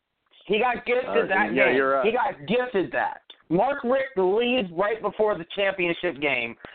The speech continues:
Speaker 1: We're playing without an offensive coordinator, without our top receiver. So, of course, you have an advantage. Congratulations. You,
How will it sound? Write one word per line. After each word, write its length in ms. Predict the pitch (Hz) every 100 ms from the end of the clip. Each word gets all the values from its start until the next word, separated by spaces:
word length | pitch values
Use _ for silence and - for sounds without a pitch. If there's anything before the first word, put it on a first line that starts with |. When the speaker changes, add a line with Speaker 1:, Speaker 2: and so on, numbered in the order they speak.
| -
Speaker 1:
We're 160 | 208 220
playing 260 | 254 233
without 360 | 202 196 - 220
an 80 | 226
offensive 500 | 202 208 220 202 190
coordinator, 400 | 175 160 147 147
without 300 | 143 180 202
our 120 | 196
top 240 | 196 185 170
receiver. 560 | 165 170 156 123 120 - - -
So, 80 |
of 100 | 214
course, 260 | 214 359 381 254
you 80 |
have 160 | 233 226
an 100 | 202
advantage. 380 | 165 175 151 127
Congratulations. 960 | 233 226 285 294 247 247 262 - 156 - - -
You, 120 | -